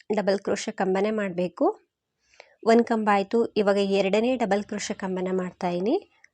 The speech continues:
ಅದ್ರ ಪಕ್ಕದಲ್ಲೇ ಮೂರನೇ ಕಂಬ.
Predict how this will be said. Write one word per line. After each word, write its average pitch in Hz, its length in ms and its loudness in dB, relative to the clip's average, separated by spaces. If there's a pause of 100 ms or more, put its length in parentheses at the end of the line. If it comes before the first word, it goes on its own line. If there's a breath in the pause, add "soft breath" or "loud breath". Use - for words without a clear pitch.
(120)
ಅದ್ರ 196 200 -2
ಪಕ್ಕದಲ್ಲೇ 196 800 -4 (2750)
ಮೂರನೇ 214 420 2
ಕಂಬ. 190 340 -2